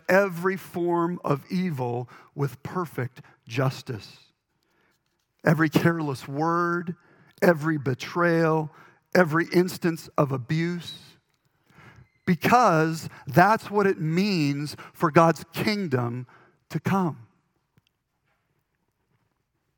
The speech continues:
Some say that they like the God of the New Testament, the God of grace and mercy,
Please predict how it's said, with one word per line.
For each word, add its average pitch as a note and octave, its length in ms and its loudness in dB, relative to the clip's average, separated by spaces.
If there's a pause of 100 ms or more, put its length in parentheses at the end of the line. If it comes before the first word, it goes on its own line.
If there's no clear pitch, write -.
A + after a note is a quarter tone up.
(640)
Some E3+ 280 -2
say E3 300 0
that D3+ 180 -2
they C#3+ 120 4
like D3 300 2
the D3 100 -2
God C#3+ 280 2
of B2 120 -6
the B2+ 80 -6
New D3 240 -6
Testament, B2+ 640 -4 (800)
the C#3+ 100 -2
God C#3+ 240 4
of A#2+ 160 -8
grace C#3 640 -2
and B2 180 -4
mercy, D#3 520 -4